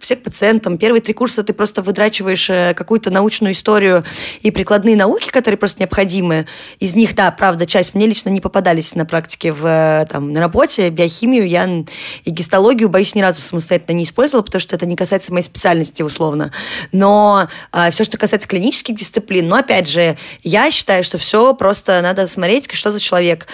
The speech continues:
У меня была куча недовольных чуваков, мне тоже какие-то преподы не нравились, какие-то базы не нравились,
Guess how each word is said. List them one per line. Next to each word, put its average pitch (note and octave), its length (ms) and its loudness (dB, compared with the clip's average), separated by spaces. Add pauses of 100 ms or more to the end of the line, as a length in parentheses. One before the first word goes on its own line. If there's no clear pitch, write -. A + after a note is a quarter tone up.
(240)
У F3+ 60 -4
меня G#3 220 2
была C4 140 4
куча G3+ 280 -2
недовольных F#3 420 0
чуваков, B3 460 0
мне G3+ 160 2
тоже G#3 220 0
какие-то E3+ 300 -8
преподы F#3 340 -2
не F3+ 100 -2
нравились, F3 340 -2
какие-то F3+ 300 -6
базы D4+ 260 2
не C4+ 60 6
нравились, F#3+ 460 2